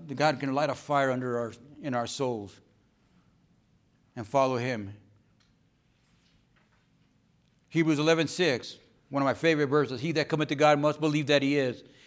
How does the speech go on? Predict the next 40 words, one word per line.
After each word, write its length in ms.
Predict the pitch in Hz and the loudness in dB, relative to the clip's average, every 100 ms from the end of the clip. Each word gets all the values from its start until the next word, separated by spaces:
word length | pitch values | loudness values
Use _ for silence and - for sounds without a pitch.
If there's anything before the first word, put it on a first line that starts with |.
| - - | -12 0
and 120 | 156 | 2
He's 100 | 139 | 4
a 60 | |
rewarder 480 | 147 135 147 170 156 | 4 4 4 6 6
of 80 | 143 | 2
them 140 | 139 | -2
that 160 | 135 107 | -4 -4
diligently 480 | 135 135 143 131 135 | -6 -4 -6 -8 -12
seek 400 | - 127 120 - | -12 -10 -10 -12
Him." 220 | 104 104 _ _ _ _ _ _ _ _ _ _ _ _ _ | -20 -20 _ _ _ _ _ _ _ _ _ _ _ _ _
He 120 | - 160 | 0 2
will 140 | 151 | 4
reward 320 | 147 156 160 | 4 6 4
you 80 | 151 | 2
with 80 | 143 | -2
the 80 | 139 | -2
joy 420 | 139 156 156 156 | 4 6 6 4
and, 100 | 147 | 0
the, 140 | 135 - - - | -4 -8 -20 -4
and 120 | 151 | 4
everything 320 | 185 208 196 | 8 8 6
that 160 | 196 185 | 2 2
needs 220 | 180 156 | 0 -2
to, 100 | - 147 202 | -6 -10 -2
that 200 | 156 165 | -2 0
you 80 | |
need 220 | 175 170 151 | 0 0 0
to 80 | |
be 100 | 139 | 0
a 80 | 151 | 2
believer. 540 | 143 143 139 110 101 107 | 2 0 -2 -4 -10 -12
Amen? 340 | 131 147 165 147 - _ _ _ _ _ _ _ _ _ _ _ _ _ _ _ _ _ _ _ _ _ _ _ _ _ _ _ _ _ - - | -10 -6 -6 -8 -14 _ _ _ _ _ _ _ _ _ _ _ _ _ _ _ _ _ _ _ _ _ _ _ _ _ _ _ _ _ -20 -16
Let 160 | 113 113 | -8 -6
us 100 | 110 | -6
pray. 220 | - 90 95 - _ _ _ _ _ _ _ _ _ _ _ _ _ _ _ _ _ _ _ _ _ _ _ _ _ _ _ _ - | -10 -14 -16 -20 _ _ _ _ _ _ _ _ _ _ _ _ _ _ _ _ _ _ _ _ _ _ _ _ _ _ _ _ -6
Our 140 | 131 127 | 0 4
Father, 340 | 135 139 135 | 6 6 4
we 140 | 117 113 | -2 -2
thank 360 | 135 135 143 | 0 0 -2
you. 140 | 80 | -8